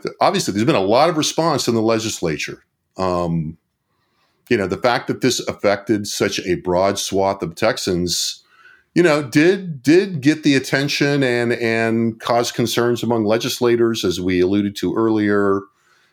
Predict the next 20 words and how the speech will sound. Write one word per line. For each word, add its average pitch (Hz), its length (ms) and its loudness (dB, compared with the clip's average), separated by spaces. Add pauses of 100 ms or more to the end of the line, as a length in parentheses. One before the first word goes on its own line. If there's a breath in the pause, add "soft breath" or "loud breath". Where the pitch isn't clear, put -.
(120)
You 113 100 2
know, 90 220 2
there 98 160 2
were, 95 140 0
you 95 100 0
know, 82 260 0
hearings 127 460 0
very 101 400 0
quickly 98 420 0
within 87 280 0
about 82 200 -2
a 78 40 0
week 98 260 -2
or 87 60 0
so. 69 480 -6
I - 20 -8
mean, 87 160 -2
as 82 100 -4
soon 107 240 -2
as 92 380 -4